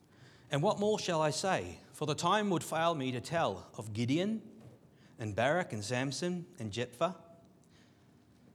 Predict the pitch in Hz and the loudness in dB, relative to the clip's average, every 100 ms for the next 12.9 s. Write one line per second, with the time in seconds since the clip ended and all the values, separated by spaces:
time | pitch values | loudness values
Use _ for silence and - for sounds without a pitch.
0 | - - _ - - 185 - 160 123 110 | -20 -20 _ -8 0 2 2 0 0 2
1 | 123 160 165 117 110 113 131 156 123 - | 2 2 -2 -2 -2 -2 -2 -4 -6 -4
2 | 104 98 117 - - - _ - - - | -6 -4 -8 -8 -12 -16 _ -20 -20 -18
3 | - - 147 135 131 135 - 160 175 170 | -14 -4 -4 -2 -6 -8 -6 0 2 2
4 | 160 - - - - 151 151 147 147 - | -4 -14 -18 -10 -2 2 4 2 -2 -12
5 | - - - - 131 92 85 - - - | -20 -20 -20 -2 0 0 -6 -16 -16 -18
6 | - - - - - - - - 143 196 | -20 -20 -20 -20 -20 -20 -20 -6 2 4
7 | 185 180 - - - - 156 165 170 165 | 4 -2 -10 -16 -16 -6 2 2 2 0
8 | - - - - 170 127 - - - - | -8 -16 -20 2 4 4 0 -10 -12 -14
9 | - - - - - - - _ - - | -20 -20 -20 -20 -20 -20 -20 _ -20 -20
10 | - - - 190 151 123 247 262 - 262 | -20 -2 4 6 6 8 8 6 2 2
11 | 247 185 185 165 180 175 214 262 262 180 | 4 4 4 4 4 6 10 10 8 4
12 | 220 220 - 165 - 143 147 - | 6 6 2 0 0 0 0 -2